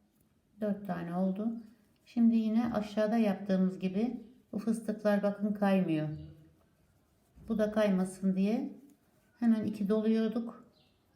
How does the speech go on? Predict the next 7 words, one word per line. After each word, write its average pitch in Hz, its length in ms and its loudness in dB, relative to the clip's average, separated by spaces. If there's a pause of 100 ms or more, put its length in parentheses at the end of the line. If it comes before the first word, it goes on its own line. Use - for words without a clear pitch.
(580)
Şöyle 214 320 -2
iyice 202 260 0
sıkıştırıp 220 840 -4 (1700)
buradaki 196 360 0
zincirin 190 420 2
içine 185 300 0
giriyorum. 208 640 -2